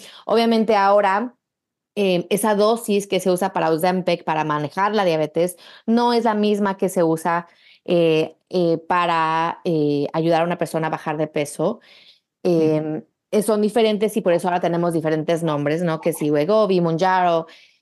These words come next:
Speaker 1: y empezaron a salir nuevas. Entonces, por eso creo que es importante cuando escuchamos Ozempic saber que es solo una, porque hay cada vez más y más y más. Es un mercado, como nos imaginaremos, enorme. Creo que la noticia, em, que salió el año pasado fue que la,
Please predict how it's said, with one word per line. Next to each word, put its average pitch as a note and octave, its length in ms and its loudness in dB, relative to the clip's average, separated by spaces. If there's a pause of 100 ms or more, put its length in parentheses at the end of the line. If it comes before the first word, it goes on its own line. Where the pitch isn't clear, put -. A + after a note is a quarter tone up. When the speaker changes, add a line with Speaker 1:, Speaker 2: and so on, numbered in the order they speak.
(240)
Speaker 1:
y G#3+ 320 4
empezaron G#3 360 0
a G#3+ 60 -2
salir F#3+ 220 2
nuevas. G#3+ 440 0
Entonces, G3 360 -2
por F#3+ 160 2
eso F#3 180 2
creo G#3+ 180 -2
que - 60 -18
es G3+ 60 -8
importante G3+ 400 0
cuando E3+ 200 -2
escuchamos F3+ 380 -4
Ozempic F3+ 460 0
saber F3 400 0
que E3+ 280 2
es E3 120 -2
solo F3 400 2
una, F3+ 240 0
porque D#3+ 400 -2 (200)
hay F#3+ 320 0
cada G#3+ 300 2
vez G#3 180 -2
más F#3+ 360 0
y F#3 60 0
más E3+ 260 -2
y F3 40 -2
más. G3 220 0
Es F3+ 120 -2
un F#3 80 2
mercado, E3+ 520 0 (380)
como B3 280 2
nos A3 160 0
imaginaremos, F#3+ 880 0
enorme. G3+ 640 0
Creo G#3 160 -2
que G#3+ 100 -2
la G3+ 80 0
noticia, F#3 840 -2 (360)
em, E3 680 2 (100)
que G3+ 100 0
salió E3+ 280 2
el E3+ 80 4
año F3+ 160 -2
pasado E3+ 340 0
fue D#3+ 240 -4
que E3 140 0
la, D3+ 180 0